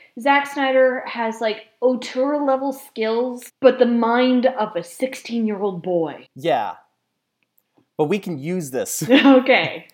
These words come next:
Speaker 2: We can, we can take this mind and we can just get rid of all the stuff we don't need. We can break it down to its bare essentials, wring the purest essence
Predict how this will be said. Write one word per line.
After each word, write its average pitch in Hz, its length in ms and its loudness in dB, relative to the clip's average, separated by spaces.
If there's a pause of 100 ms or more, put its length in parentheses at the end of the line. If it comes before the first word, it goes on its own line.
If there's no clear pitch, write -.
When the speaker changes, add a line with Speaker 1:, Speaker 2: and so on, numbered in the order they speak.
(640)
Speaker 2:
We 220 140 -2
can, 220 240 -4 (340)
we 196 140 -4
can 214 240 -4
take 226 320 -2
this 220 240 2
mind 190 640 -4 (340)
and 170 260 -4
we 190 160 -4
can 185 320 -4
just 170 300 -4 (220)
get 180 140 -2
rid 208 140 2
of 214 100 2
all 233 80 4
the 202 100 -2
stuff 220 260 -2
we 185 60 -6
don't 156 400 0
need. 156 320 -8 (200)
We 185 60 -12
can 165 120 -10
break 190 220 -2
it 196 40 -20
down 196 160 0
to 180 60 -2
its 156 120 -8
bare 190 220 -2
essentials, 165 600 -2
wring 175 240 -4
the 165 80 -2
purest 214 480 0 (100)
essence 180 540 -4